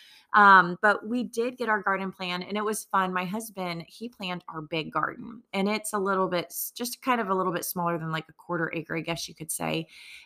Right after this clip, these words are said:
And he does his on his com-, on his computer, and I sat right next to him, and I am just hands, like, I like to use paper and pencil. And,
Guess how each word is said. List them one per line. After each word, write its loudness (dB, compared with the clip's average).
And 4
he 2
does 4
his 2
on 2
his -4
com-, -8
on 0
his -4
computer, -2
and 0
I 6
sat 6
right 8
next 2
to 0
him, 4
and -4
I 6
am 0
just -2
hands, 0
like, 2
I 6
like 2
to -4
use 0
paper -2
and -2
pencil. -8
And, 2